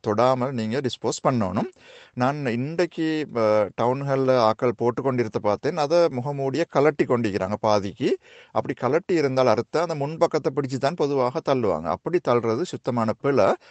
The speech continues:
ஏனென்றா அந்த, அந்த மூடியில, அந்த, அந்த கவசத்துல, அந்த, அந்த மாஸ்க்ல முன்பகுதியில கிருமிகள் வந்து ஒட்டிக்கொள்ளும். அதுக்கு பிறகு அதை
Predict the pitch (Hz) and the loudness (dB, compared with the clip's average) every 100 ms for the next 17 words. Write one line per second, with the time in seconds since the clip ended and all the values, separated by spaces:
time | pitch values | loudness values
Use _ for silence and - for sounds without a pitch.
0 | - _ 110 113 120 147 147 123 107 104 | -20 _ -6 -4 -2 0 0 0 0 0
1 | 95 - 101 107 113 131 135 127 120 110 | -2 -6 -6 -4 -4 -4 -2 0 0 0
2 | 104 107 - 110 123 123 120 110 104 101 | -2 -2 -2 -2 -4 -6 -4 -4 -2 -4
3 | 104 107 135 - 139 113 123 143 139 123 | -4 -2 -2 -2 -2 -2 -4 -2 -2 -2
4 | 127 120 120 113 113 117 110 _ - _ | -2 -2 -4 -8 -4 -4 -6 _ -20 _
5 | _ 113 104 92 101 101 98 139 120 123 | _ -4 -2 -2 -2 0 0 -2 -4 -4
6 | 120 117 139 156 113 113 196 | -2 -2 -2 -2 -2 -2 -4